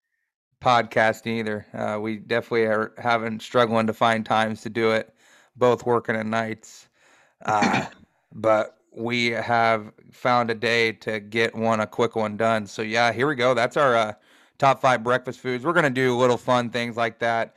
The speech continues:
uh, for our upcoming episodes. Uh, maybe throw in, like, fast food restaurants, top five, uh, top five just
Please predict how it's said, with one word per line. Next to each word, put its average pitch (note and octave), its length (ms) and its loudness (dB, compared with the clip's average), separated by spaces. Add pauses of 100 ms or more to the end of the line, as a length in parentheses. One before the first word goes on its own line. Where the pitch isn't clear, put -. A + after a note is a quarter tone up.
(340)
uh, A#2 200 -2
for B2 160 -4
our A#2 180 2
upcoming A2+ 640 -2 (280)
episodes. A2+ 840 -2
Uh, G#2+ 320 -2 (760)
maybe C3 260 -2
throw B2 260 2
in, A#2+ 80 0
like, A2+ 200 0
fast A#2+ 400 2
food A#2+ 480 -2
restaurants, A2+ 680 -4
top A2 300 0
five, A2 640 0
uh, G2 520 -10 (640)
top B2+ 240 4
five A#2+ 520 4
just A#2 340 -4